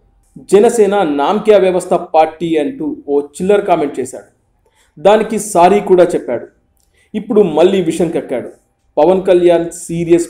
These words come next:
పొలిటీషియన్ కాదు అంటున్నాడు. పవన్ కళ్యాణ్ మిగతా జిల్లాల్లో ఎందుకు పర్యటించట్లేదు అంటున్నాడు.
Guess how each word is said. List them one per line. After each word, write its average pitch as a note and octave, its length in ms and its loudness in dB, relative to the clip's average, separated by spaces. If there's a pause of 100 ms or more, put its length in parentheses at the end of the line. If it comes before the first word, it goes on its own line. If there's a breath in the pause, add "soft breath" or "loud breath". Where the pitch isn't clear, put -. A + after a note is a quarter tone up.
(100)
పొలిటీషియన్ D3+ 460 -6 (100)
కాదు C#3+ 260 2
అంటున్నాడు. B2 540 -6 (720)
పవన్ A3+ 260 4
కళ్యాణ్ G3 560 2 (100)
మిగతా F3 560 0
జిల్లాల్లో F#3+ 500 0
ఎందుకు F3 440 -4
పర్యటించట్లేదు D#3+ 960 -2
అంటున్నాడు. A#2+ 460 -14